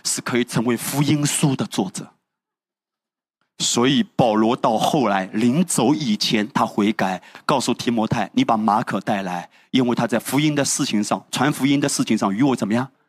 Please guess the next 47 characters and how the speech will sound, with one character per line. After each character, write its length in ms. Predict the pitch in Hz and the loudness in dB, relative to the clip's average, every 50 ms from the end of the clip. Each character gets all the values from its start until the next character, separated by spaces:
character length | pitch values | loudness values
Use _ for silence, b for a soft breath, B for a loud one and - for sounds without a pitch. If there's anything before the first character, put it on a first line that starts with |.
| _ _ _ _ _ | _ _ _ _ _
有 220 | - 113 98 92 - | 0 2 2 2 2
益。” 220 | 123 120 101 - - - - _ _ _ _ _ _ _ _ _ _ _ _ _ _ _ _ _ _ _ _ _ | 2 2 0 -2 -6 -12 -20 _ _ _ _ _ _ _ _ _ _ _ _ _ _ _ _ _ _ _ _ _
但 180 | - 113 104 113 | -2 -2 0 2
那 80 | 139 | 2
个 120 | 156 151 135 | 2 2 0
时 140 | - - | -2 -4
候 120 | 117 - 120 | -2 -2 -2
的 80 | 120 | -2
保 180 | 120 - 117 107 | 0 0 0 2
罗 140 | 104 107 113 | 2 2 2
不 140 | - - 120 | 0 -2 -2
这 160 | - - 117 | -2 0 -2
样 100 | 104 101 | -2 -4
子 140 | - - 98 | -6 -8 -6
看， 400 | - - 101 98 - - _ _ _ _ _ _ _ _ _ _ _ _ _ _ _ _ _ _ _ _ _ _ _ | -4 -4 -6 -6 -8 -12 _ _ _ _ _ _ _ _ _ _ _ _ _ _ _ _ _ _ _ _ _ _ _
保 140 | - 104 95 | 0 0 2
罗 160 | 101 107 120 | 2 2 2
也 160 | 123 123 101 | 0 0 -2
在 180 | - - 107 107 | -2 -4 -4 -4
成 480 | - - 101 - 104 95 92 101 101 | -2 -4 -2 -2 -2 -4 -4 -6 -8
长。 460 | - - 98 - - - - _ _ _ _ _ _ _ _ _ _ _ _ _ _ _ _ _ _ _ _ _ _ _ _ _ _ _ _ _ _ _ _ _ | -8 -8 -8 -10 -12 -16 -20 _ _ _ _ _ _ _ _ _ _ _ _ _ _ _ _ _ _ _ _ _ _ _ _ _ _ _ _ _ _ _ _ _
那 80 | - 120 | 0 2
个 80 | 113 | 2
时 140 | 110 - - | 2 0 0
候 80 | 110 101 | -2 -2
他 160 | - - 120 | -2 -2 -2
还 100 | 120 110 | -2 0
没 140 | 110 117 131 | 0 0 0
有 80 | 131 | 0
看 260 | 120 - - 151 131 120 | 0 -2 -2 -2 -2 0
到 160 | - 113 98 | -2 -2 -2
马 320 | 95 101 127 123 123 156 | -2 -2 0 0 2 2
可 180 | - - - 117 | 0 0 0 0
里 160 | 113 117 104 | 0 0 0
面 140 | 95 117 123 | 0 0 0
的 80 | 120 | 0
深 320 | 107 - - - 139 127 127 | -2 -2 -2 -2 -2 -2 -4
邃， 300 | 123 - - 107 - - - _ _ _ _ _ _ _ _ _ _ _ _ _ _ _ _ _ _ _ _ _ _ _ _ | -6 -6 -6 -6 -8 -8 -14 _ _ _ _ _ _ _ _ _ _ _ _ _ _ _ _ _ _ _ _ _ _ _ _
他 140 | - - | -2 0
被 140 | - - 123 | 2 2 0
马 240 | 117 113 110 117 127 | 2 2 2 2 2
可 180 | - - 120 101 | 2 0 -2 0
外 220 | - 202 196 170 | 2 2 0 2
面 160 | 160 170 160 | 2 0 2
的 100 | 147 139 | 2 2
软 260 | 135 131 123 101 90 | 2 4 2 2 2
弱 280 | 98 120 180 240 - - | 2 4 4 4 2 0